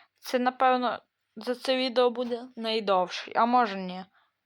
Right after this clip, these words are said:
Ні, думаю, не буде. Буде щось подовше. Та ну.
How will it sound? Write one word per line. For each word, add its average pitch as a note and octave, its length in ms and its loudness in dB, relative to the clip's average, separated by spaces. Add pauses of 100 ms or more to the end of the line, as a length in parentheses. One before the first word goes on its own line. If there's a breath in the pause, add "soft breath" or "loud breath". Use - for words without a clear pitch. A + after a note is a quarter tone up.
(120)
Ні, A#3 200 2
думаю, A#3 360 2
не G3 140 -4
буде. F3+ 320 -8
Буде F#3+ 320 -6
щось - 260 -10
подовше. A3 800 0 (4000 soft breath)
Та G3 220 -2
ну. A3 600 0